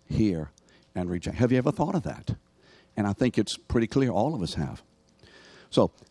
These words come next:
I'm going to skip the middle part right now and come back to it. So let's look at Jesus' explanation in verses eighteen to twenty-three.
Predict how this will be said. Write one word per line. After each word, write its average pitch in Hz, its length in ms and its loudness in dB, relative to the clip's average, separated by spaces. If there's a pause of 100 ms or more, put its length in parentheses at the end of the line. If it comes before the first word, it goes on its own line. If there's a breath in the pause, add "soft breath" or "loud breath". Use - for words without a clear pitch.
(140)
I'm 120 140 0
going 190 220 2
to 156 60 2
skip - 280 0
the 113 80 4
middle 117 240 6
part 107 240 2
right 101 140 -8
now 92 160 -2
and 85 100 -4
come 92 160 -2
back 90 280 -2
to 78 140 -4
it. - 140 -12
So 92 240 -6 (520)
let's 120 320 -2
look 160 200 2
at 120 160 -2
Jesus' 131 480 0
explanation 101 800 -2
in 85 140 -2
verses 90 500 -2
eighteen 95 640 2 (300 loud breath)
to - 80 -2
twenty-three. 87 720 0